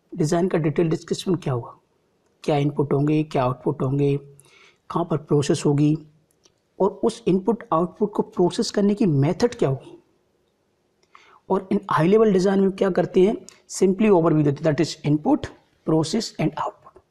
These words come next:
प्रोसेस कैसी हुई, क्या क्या उसके कोड थे, कंस्ट्रेंट थे, क्या पैरामीटर थे, वो हम डिस्कस नहीं करते।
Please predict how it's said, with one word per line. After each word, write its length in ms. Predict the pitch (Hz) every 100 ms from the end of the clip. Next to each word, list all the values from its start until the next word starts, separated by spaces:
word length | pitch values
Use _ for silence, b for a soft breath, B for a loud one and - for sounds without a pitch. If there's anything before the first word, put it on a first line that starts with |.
| _ _ _ _ _ b b b b b _ _
प्रोसेस 440 | 156 190 - 247
कैसी 460 | - - 160 165 -
हुई, 360 | 185 190 190 - _ _ _ _ _ _ _ _ _ _ _ _ -
क्या 140 | 170
क्या 160 | 151 175
उसके 280 | - 175 175 - - _
कोड 240 | 165 160 156
थे, 220 | 165 160
कंस्ट्रेंट 580 | 156 151 143 165 165 160
थे, 120 | 151
क्या 180 | 156 160
पैरामीटर 480 | 160 151 160 160
थे, 80 | 165
वो 180 | 156 165
हम 140 | 156
डिस्कस 560 | 147 139 - 196 - - _ _ _ -
नहीं 140 | 120
करते। 300 | - - _